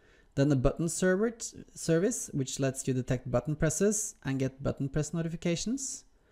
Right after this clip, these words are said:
And last, the data service that lets you send a text string back and forth.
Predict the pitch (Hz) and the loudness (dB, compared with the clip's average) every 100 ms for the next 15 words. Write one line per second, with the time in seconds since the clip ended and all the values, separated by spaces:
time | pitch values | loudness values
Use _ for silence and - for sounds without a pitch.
0 | _ _ _ - 135 131 165 208 - 135 | _ _ _ -2 0 4 2 2 -2 0
1 | 143 165 185 185 220 226 - - - 139 | 0 0 0 0 0 0 -4 -6 -6 -4
2 | - - 147 160 156 - - - - - | -2 0 0 -2 -4 -8 -4 -4 -4 -4
3 | 175 180 143 120 117 - - - - | -4 -2 -2 -4 -6 -8 -10 -10 -14